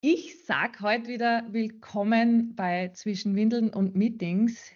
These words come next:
dem Podcast für Vereinbarkeit. Und heute habe ich mir einen ganz besonderen Gast eingeladen, nämlich den Alexander, Alexander Möslinger Neuntlinger. Muss ich aufpassen, dass ich mich da nicht verhaspel, gell?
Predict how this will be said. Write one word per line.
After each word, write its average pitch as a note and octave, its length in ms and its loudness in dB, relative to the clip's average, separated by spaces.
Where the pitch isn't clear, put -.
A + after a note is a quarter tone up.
dem G#3+ 200 4
Podcast G3+ 720 -4
für A3+ 220 -2
Vereinbarkeit. F3 1080 -4
Und F3+ 380 2
heute F3 200 2
habe G#3+ 140 2
ich G#3+ 40 2
mir G3+ 140 2
einen F3+ 240 4
ganz F3+ 260 0
besonderen F3 720 -2
Gast D#3 300 -2
eingeladen, D3+ 720 -2
nämlich E3 720 -2
den D3+ 300 -4
Alexander, C3+ 920 0
Alexander D#3+ 800 -2
Möslinger F3 640 4
Neuntlinger. D3+ 920 4
Muss F3+ 160 4
ich D#3+ 80 2
aufpassen, F#3+ 460 0
dass F#3 180 0
ich E3+ 60 -6
mich F3+ 160 2
da E3 160 2
nicht F3+ 280 -2
verhaspel, F3 960 0
gell? G#3+ 220 2